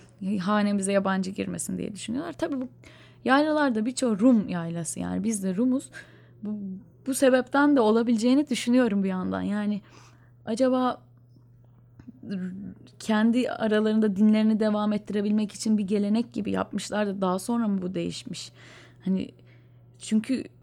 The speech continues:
çünkü kendini koruması gerekiyor bir şekilde. İşte yine a-, kendi alanını yaratması gerekiyor ve dışarıdan gelene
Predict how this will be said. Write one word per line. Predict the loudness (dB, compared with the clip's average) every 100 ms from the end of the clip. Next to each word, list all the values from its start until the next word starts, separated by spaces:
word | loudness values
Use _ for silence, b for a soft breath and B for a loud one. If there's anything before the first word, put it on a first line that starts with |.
| -10
çünkü | -2 -2 0
kendini | 4 8 8 6
koruması | 4 6 6 4 2
gerekiyor | 2 2 2 -2 -2
bir |
şekilde. | -4 -6 -4 -2
İşte | 0 4
yine | 6 6 4 2
a-, | -2
kendi | 4 6 8
alanını | 6 6 6 4
yaratması | 4 4 2 0 -2 0
gerekiyor | -2 -2 -2 -2
ve | -2
dışarıdan | -2 0 2 2 2
gelene | 2 2 2